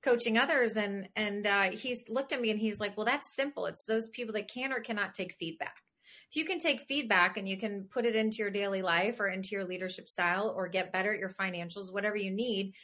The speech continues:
you can get to the next level. If somebody gives you feedback and you say, 'Oh, I already got that,' or 'I know that,' or 'I have a wall up,' and, you know," and he said, "I just stopped, we stopped giving the gift of feedback." So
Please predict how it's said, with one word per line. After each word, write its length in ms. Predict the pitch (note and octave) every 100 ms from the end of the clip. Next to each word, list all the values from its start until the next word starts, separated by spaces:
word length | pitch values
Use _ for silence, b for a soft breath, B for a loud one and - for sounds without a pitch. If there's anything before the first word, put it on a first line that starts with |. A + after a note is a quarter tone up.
| B
you 160 | - C4+
can 160 | F4 A#3+
get 140 | A3+
to 80 | A#3+
the 80 | G#3+
next 260 | E3 -
level. 360 | - - - - b b b
If 100 | A3
somebody 300 | D4 D#4 D4
gives 180 | B3+ A3+
you 80 |
feedback 380 | A3 A#3 A3 G#3+
and 100 | G#3+
you 80 | G3+
say, 260 | G3+ F#3+ F3+
'Oh, 80 | A#3
I 100 | A#3
already 240 | A3+ G#3
got 280 | F#3+ F#3+ G3
that,' 220 | F#3+ F#3
or 160 | F3+ F3+
'I 100 | F3
know 240 | F3 F3
that,' 260 | F3 F3 E3+
or 100 | E3
'I 60 | E3
have 180 | F3+
a 80 | E3+
wall 320 | D#3+ D#3+ D#3+
up,' 220 | E3 E3 D#3+
and, 160 | D#3+ D#3+
you 120 | F#3 F3
know," 320 | D#3 D3+ E3
and 200 | G3+ F#3+ - - -
he 200 | - A#3+
said, 220 | A#3 B3 A#3
"I 160 | A3+
just 180 | A3+ A3+
stopped, 320 | - A3 G#3+
we 120 | A3
stopped 300 | A3 A#3 A3
giving 240 | G3 G3+ G3
the 80 | F3+
gift 260 | A#3 -
of 100 | -
feedback." 420 | D3+ D3 - -
So 240 | - A3+